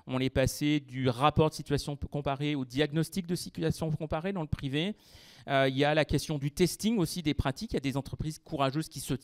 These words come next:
se font tester ou s'auto-testent sur leurs propres pratiques. Et là, on voit bien qu'il y a d'énormes enjeux. Il faut maintenir la question de la me-, de la mesure. Il faut continuer à avoir des bases de données socio-économiques qui sont suffisamment solides,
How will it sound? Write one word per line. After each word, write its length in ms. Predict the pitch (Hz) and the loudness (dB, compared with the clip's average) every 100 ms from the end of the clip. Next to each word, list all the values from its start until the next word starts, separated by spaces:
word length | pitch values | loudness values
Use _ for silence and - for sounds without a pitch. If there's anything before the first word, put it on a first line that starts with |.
| - | -8
se 200 | - 151 | -4 -2
font 200 | - 220 | 0 -2
tester 400 | - 165 - 202 | 2 0 0 -4
ou 80 | 175 | -4
s'auto-testent 680 | - 208 - 175 170 - | 2 4 6 4 4 -4
sur 100 | - | -2
leurs 120 | 123 - | -2 0
propres 260 | - - | 0 0
pratiques. 460 | 117 117 - 202 - - - - - | 0 -2 -8 -12 -12 -20 -20 -20 -8
Et 100 | 127 | -2
là, 200 | 147 202 | 4 4
on 80 | 180 | 4
voit 240 | 147 160 | 6 4
bien 260 | 139 165 196 | 4 -2 -2
qu'il 320 | - 156 151 | 2 2 4
y 60 | 135 | 0
a 80 | |
d'énormes 720 | 127 123 180 220 202 208 220 185 135 | -2 -2 2 4 6 6 6 2 0
enjeux. 400 | 147 127 147 202 - - | 0 0 -2 -2 -8 -12
Il 140 | 139 135 | -8 -8
faut 320 | - 185 214 | -8 -8 -6
maintenir 640 | - 156 160 143 143 180 202 - - | -2 -2 0 -2 0 -2 -4 -8 -6
la 180 | 139 139 | 0 2
question 340 | - 143 170 | 2 0 2
de 80 | 165 | 2
la 180 | 143 139 | 4 4
me-, 180 | 135 - | 2 0
de 100 | 139 | 2
la 120 | 139 | 2
mesure. 480 | 135 135 123 165 196 - - | 2 0 -2 -2 -2 -4 -4
Il 120 | 156 | -4
faut 240 | - 196 208 | 0 2 4
continuer 440 | 180 160 160 165 | 2 0 0 0
à 40 | 175 | 2
avoir 180 | 160 | 0
des 140 | 139 131 | 0 -2
bases 400 | 117 113 175 156 | -2 2 2 2
de 80 | 151 | 0
données 340 | 151 151 160 | 0 -2 -4
socio-économiques 840 | - 143 - 143 143 139 143 160 - - - | -4 -6 -2 -4 -2 -2 -2 -6 -8 -12 -18
qui 120 | - | -6
sont 160 | 135 151 | -2 -2
suffisamment 500 | - 170 156 160 147 | -2 -6 0 0 2
solides, 600 | - - 190 175 190 202 | -2 6 8 8 2 -4